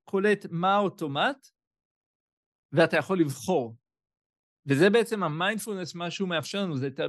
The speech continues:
היכולת הבחירה על פני ההתנהלות האוטומטית.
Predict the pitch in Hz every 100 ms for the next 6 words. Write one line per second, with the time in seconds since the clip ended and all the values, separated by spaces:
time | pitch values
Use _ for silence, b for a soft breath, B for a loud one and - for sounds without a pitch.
0 | - - 160 - 220 233 226 165 - 175
1 | 208 220 208 _ _ 143 131 170 180 170
2 | 160 143 165 - 156 165 156 170 175 151
3 | 165 175 190 131